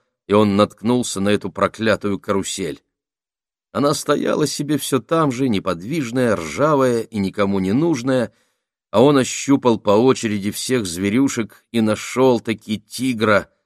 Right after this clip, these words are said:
с оторванным ухом, опустился перед ним на колени, как в тот ужасный день,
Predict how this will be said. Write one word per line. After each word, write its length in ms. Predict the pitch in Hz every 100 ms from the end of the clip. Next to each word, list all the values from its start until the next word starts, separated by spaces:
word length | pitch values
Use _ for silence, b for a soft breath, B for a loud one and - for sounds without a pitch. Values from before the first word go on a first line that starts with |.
| _
с 180 | - -
оторванным 720 | 104 - 123 113 107 104 104 -
ухом, 420 | 120 117 101 92 - _ _ _ _ _ -
опустился 680 | 82 104 - 123 117 -
перед 280 | 95 98 95
ним 180 | 110 104
на 120 | 98
колени, 500 | 87 101 123 127 98
как 220 | 85 87
в 60 | -
тот 280 | - 104 90
ужасный 540 | 85 95 98 - 87
день, 420 | 78 117 113 95